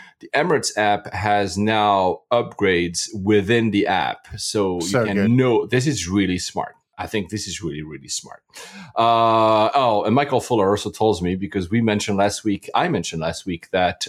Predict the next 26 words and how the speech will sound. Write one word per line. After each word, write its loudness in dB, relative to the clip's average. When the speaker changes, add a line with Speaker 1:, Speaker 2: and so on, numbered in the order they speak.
Speaker 1:
um, 2
Air 0
France 0
was, 0
uh, 2
the -2
app 0
lets -2
you 0
scan -2
your -2
passport. -2
And 0
he 0
tells 0
us 2
that 0
actually -2
EasyJet, 0
the 0
app -2
from -2
EasyJet, -2
has 0
had 0
this -4